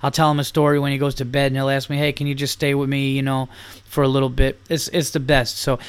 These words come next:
I wouldn't trade that at all, and, and I truly enjoyed it. But at the same time,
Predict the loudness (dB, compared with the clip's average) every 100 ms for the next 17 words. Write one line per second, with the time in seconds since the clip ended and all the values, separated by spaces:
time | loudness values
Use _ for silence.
0 | -2 6 10 10 8 6 6 6 6 4
1 | 4 2 4 6 4 2 -2 -2 0 0
2 | -2 0 4 6 6 4 6 6 6 2
3 | 6 8 8 6 -2 -4 -2 0 0 -2
4 | 0 2 0